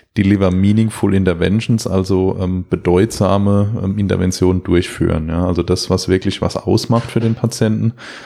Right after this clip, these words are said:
und, ähm, das soll man wirklich konsequent machen und den Rest soll man aber auch konsequent dann bleiben lassen.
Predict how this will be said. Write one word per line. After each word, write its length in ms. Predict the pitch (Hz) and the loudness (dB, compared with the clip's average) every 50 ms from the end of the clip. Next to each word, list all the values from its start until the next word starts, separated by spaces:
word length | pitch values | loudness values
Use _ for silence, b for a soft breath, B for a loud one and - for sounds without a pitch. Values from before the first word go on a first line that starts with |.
| B B | B B
und, 420 | B - 98 98 98 95 92 - - - | B 0 2 4 4 2 0 -2 -2 -2
ähm, 380 | 92 90 90 90 90 90 90 - b b b b b b b b _ - | 0 0 0 0 -2 -4 -4 -8 b b b b b b b b _ -2
das 180 | 101 95 - | -2 -2 0
soll 160 | - 107 98 | 0 0 2
man 140 | 92 95 92 | 2 2 2
wirklich 260 | 92 101 - 104 - | 2 2 0 -2 -2
konsequent 500 | - - 98 95 95 95 - 95 90 87 | 0 0 0 2 0 0 0 0 0 0
machen 260 | 90 87 92 104 120 113 | 0 0 0 0 0 0
und 120 | 98 92 | 0 0
den 120 | 92 85 | -2 -2
Rest 300 | 82 - 98 101 - - | -2 -2 -2 -4 -4 -4
soll 160 | - - 98 98 | -2 -2 -2 0
man 100 | 101 95 | 0 -2
aber 160 | 90 92 85 | -2 -2 -2
auch 140 | 92 98 - | -4 -6 -6
konsequent 560 | - 92 92 87 92 87 - 87 90 85 85 | -6 -6 -6 -6 -6 -8 -8 -6 -6 -6 -6
dann 100 | 85 85 | -8 -8
bleiben 400 | - 82 82 - - 95 95 90 | -8 -10 -10 -10 -10 -12 -12 -12
lassen. 300 | - - - - - 101 | -14 -16 -16 -18 -20 -20